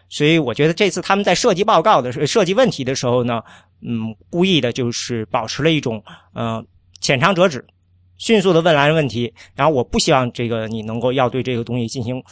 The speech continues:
过于深入的追击，但是代价呢，就是，呃，你不可能对政策进行过于细的解读、呃，每个人无法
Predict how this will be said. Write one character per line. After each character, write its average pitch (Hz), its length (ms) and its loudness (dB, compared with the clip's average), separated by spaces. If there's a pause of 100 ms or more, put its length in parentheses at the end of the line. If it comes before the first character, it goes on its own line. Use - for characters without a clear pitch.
(140)
过 160 200 4
于 135 80 0
深 160 160 0
入 160 120 2
的 117 80 -8
追 127 180 -4
击， 117 260 -10 (200)
但 185 100 4
是 190 60 2
代 220 200 4
价 147 260 2
呢， 127 240 -2
就 127 300 0
是， 117 480 -6 (420)
呃， - 600 -10 (220)
你 131 120 -8
不 190 140 -2
可 - 140 -6
能 117 180 -4
对 143 180 2
政 139 200 0
策 131 160 -2
进 127 120 -6
行 127 160 -6
过 147 200 0
于 135 200 -4
细 180 520 -4
的 - 100 -10
解 - 220 -14
读、 117 200 -16 (360)
呃， 127 80 -10
每 127 160 0
个 151 60 4
人 170 120 2
无 180 80 -6
法 127 240 -2